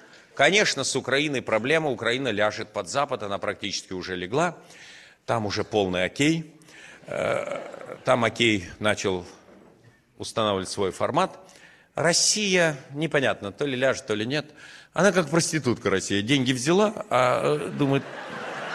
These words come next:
"А может, не отрабатывать?" То есть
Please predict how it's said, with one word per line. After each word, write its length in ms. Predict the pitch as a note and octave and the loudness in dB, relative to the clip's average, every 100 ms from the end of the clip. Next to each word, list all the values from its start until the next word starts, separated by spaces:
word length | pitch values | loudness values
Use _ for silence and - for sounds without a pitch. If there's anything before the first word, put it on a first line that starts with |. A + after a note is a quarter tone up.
| - - - - - | -8 -6 -6 -6 4
"А 100 | - | 8
может, 300 | G3 A3 G3 | 10 10 10
не 80 | G#3 | 10
отрабатывать?" 840 | G#3 G#3 G#3+ A#3 A#3+ A#3 B2 F#2 E2+ - - - - - - - - - - - - - - - - - - - | 12 12 12 12 10 8 6 4 2 -6 -10 -8 -6 -6 -6 -6 -6 -6 -6 -8 -8 -8 -10 -12 -12 -14 -14 0
То 80 | G#3 | 8
есть 240 | A3 - | 8 8